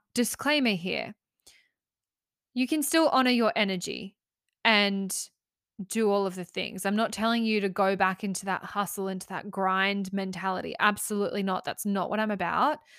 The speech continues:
But there's a difference between honoring your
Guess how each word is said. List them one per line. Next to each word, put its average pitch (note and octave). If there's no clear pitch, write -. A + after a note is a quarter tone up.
But A3+
there's A#3
a A#3
difference B3
between C#4+
honoring A3
your G3